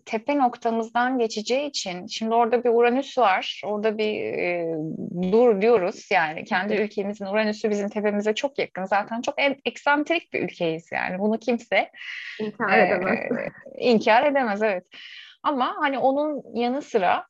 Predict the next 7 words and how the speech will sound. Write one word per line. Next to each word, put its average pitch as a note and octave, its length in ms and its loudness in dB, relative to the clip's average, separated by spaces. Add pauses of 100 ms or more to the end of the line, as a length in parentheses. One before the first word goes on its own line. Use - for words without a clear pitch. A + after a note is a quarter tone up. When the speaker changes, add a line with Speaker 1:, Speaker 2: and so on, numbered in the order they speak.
(140)
Speaker 1:
e, F#3 300 0 (360)
böyle C4+ 240 4
tabii C#4 260 2
ki B3 160 -2
genel B3 520 2
bir, - 420 -6 (380)
e, E3+ 720 0